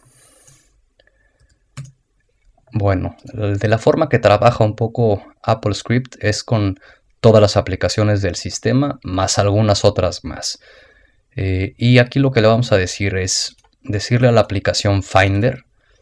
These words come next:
que es, es realmente, digamos, intuitivo y sencillo, que se active, que seleccione la ventana número uno, que eso viene siendo, digamos, la ventana de hasta enfrente. Si aquí yo tuviera otras nueve ventanas abiertas,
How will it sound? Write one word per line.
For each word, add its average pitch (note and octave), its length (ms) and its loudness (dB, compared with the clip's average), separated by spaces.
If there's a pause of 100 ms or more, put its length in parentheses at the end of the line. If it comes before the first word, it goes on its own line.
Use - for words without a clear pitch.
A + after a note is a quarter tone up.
(680)
que G2 100 -2
es, - 300 -6
es G2 180 -6
realmente, G2 580 0
digamos, G2 460 -4
intuitivo G2+ 760 -2
y G2 40 -4
sencillo, F#2 640 -6 (1000)
que F#2+ 100 0
se - 160 -2
active, G#2+ 640 2 (1080)
que G2+ 100 -2
seleccione A2 880 2 (100)
la G2 220 -2
ventana G2+ 500 2
número G#2 360 2
uno, A#2 420 2 (220)
que G#2 100 -4
eso G#2 140 -6
viene G#2 200 -4
siendo, G#2 280 -2
digamos, G2+ 460 0
la F#2 140 -2
ventana G#2 600 0
de G2+ 140 -2
hasta - 240 -6
enfrente. F2+ 680 -2
Si - 140 -10
aquí - 180 -6
yo G#2+ 100 -2
tuviera G#2 280 2
otras G#2 280 0
nueve G2+ 320 4
ventanas F#2+ 460 0
abiertas, A2 580 2